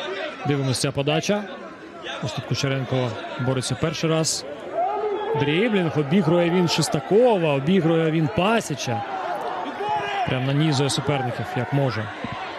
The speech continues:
Василь Курко. Пас на Шастала. М'яч у Шастала! Що робить зараз Євген Кучеренко? Що за ванбастен такий у формі Вереса? Дмитро Шастал.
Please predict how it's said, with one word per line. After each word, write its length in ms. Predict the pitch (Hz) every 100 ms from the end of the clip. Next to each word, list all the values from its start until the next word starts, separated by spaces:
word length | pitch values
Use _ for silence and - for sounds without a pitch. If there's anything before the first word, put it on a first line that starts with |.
| - - - - - - - 370 339 - - - -
Василь 260 | 127 120 156
Курко. 340 | 143 143 131 98 - - - - - - - - - - - - - - - - - - - - -
Пас 160 | 147 -
на 60 |
Шастала. 480 | 139 170 - 170 123 101 - - 127
М'яч 360 | 147 254 254
у 60 | 254
Шастала! 920 | 302 349 339 - 339 349 330 302 220 - - - -
Що 300 | - 269 254
робить 360 | 240 262 233
зараз 460 | 180 262 247 226 -
Євген 240 | 220 254
Кучеренко? 720 | 208 - 226 233 202 180 151 113 107 - - - - - - - -
Що 240 | - 202
за 120 | 170
ванбастен 600 | 196 208 196 240 - 160 139
такий 280 | 143 139
у 100 | 135
формі 360 | 127 156 139 139 123
Вереса? 440 | 135 156 131 - - - - - - - - 135
Дмитро 300 | 139 156 143
Шастал. 480 | - 190 175 131